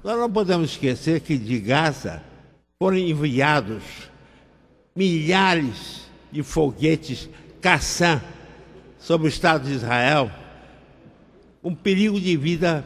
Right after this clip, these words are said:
para toda a sua população. Hoje em dia está se falando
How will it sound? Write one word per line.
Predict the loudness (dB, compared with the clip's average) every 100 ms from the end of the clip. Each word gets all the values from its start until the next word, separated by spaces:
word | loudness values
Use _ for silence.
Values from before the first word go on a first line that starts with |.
| -10 -20 -10
para | -2 -2
toda | 2 2
a | 2
sua | 2 0
população. | 0 0 0 0 -2 -4 -6 -8 -20 -20 -20 -4
Hoje | 0 0
em | 0
dia | 2 2
está | 0
se | -2
falando | 0 0 2 0 -2 -6